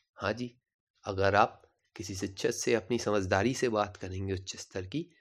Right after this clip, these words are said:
तो आपको शिक्षक वैसा ज्ञान देंगे, और आप नासमझी से बात करेंगे, कम मैच्योरिटी, कम मैच्योर होने का,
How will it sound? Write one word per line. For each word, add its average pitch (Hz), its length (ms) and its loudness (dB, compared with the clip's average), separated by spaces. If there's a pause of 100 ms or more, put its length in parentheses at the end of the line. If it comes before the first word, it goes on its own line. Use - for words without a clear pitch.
(400)
तो 127 80 4
आपको 120 280 2
शिक्षक - 380 -4
वैसा 104 300 0
ज्ञान 113 340 0
देंगे, 101 400 -12 (300)
और 107 120 2
आप 104 160 6
नासमझी 147 520 4
से 151 140 0
बात 147 280 2
करेंगे, 151 540 -6 (420)
कम 131 120 6
मैच्योरिटी, 143 760 2
कम 135 220 2
मैच्योर 143 380 -2
होने 131 300 -4
का, 123 340 -20